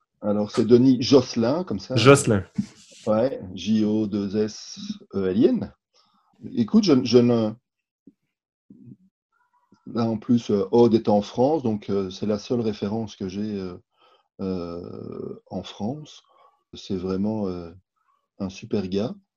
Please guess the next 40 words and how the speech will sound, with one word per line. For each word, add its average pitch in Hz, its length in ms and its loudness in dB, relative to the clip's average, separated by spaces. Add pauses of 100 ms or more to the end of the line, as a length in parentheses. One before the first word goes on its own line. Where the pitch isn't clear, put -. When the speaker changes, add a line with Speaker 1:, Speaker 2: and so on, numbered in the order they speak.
(540)
Speaker 1:
Qui - 160 -14
fait 104 180 -4
ça, 95 760 -2
euh, 98 60 -12 (100)
avec, 104 500 -4
euh, 95 340 -2
une 107 160 2
légèreté, 117 520 2
tiens, 104 240 -4
un 92 100 -6
mot, 98 340 -4
euh, 90 40 -10
qui - 160 -10
plaît - 140 -6
Speaker 2:
Oui. 120 60 2
Speaker 1:
bien 95 220 -6
à - 180 -10
Aude, 98 260 -6 (160)
Speaker 2:
<laughs> - 560 -4
Speaker 1:
euh, 92 340 -6 (480)
qui 101 220 -2
est 98 140 -2
effectivement 101 560 -4
très 120 200 0
léger 107 420 2
quand 104 240 -6
il 107 80 0
marche 107 220 -2
sur - 140 -12
son 101 200 -6
fil 135 280 -2
et 110 100 0
en 107 60 0
même 104 220 2
temps, 120 360 2
euh, 98 120 0 (480)
qui 131 140 6
arrive 131 300 6
à 120 80 10
te 110 520 4